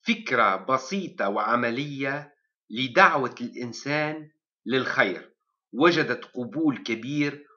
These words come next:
وانتشرت انتشار النار في الهشيم، وقضت على كثير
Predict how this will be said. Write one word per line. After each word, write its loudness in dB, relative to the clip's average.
وانتشرت 2
انتشار 6
النار 2
في 2
الهشيم، 2
وقضت 4
على 6
كثير -4